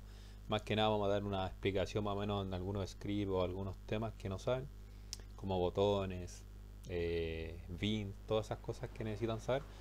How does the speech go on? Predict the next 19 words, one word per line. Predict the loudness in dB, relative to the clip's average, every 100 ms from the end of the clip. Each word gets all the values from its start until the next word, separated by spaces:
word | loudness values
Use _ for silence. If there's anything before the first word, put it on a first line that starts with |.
| -14 -2
Así | 0 2 2
que | 4
lo |
primero | 4 4 2
que | 4
nada, | 4 2
suscribirse | 0 -6 -2 0 0
a |
nuestro, | 0 -2 -2 -2
nuestro | -4 2 2
canal, | 2 0
como | -4
les | -2
comenté. | -4 -4 -4 -6 -6 -12 -12 -10 -2
Y | 0
vamos | 0 2 2 2
al | -2
primer | -2 -4
paso. | -2 -2 -2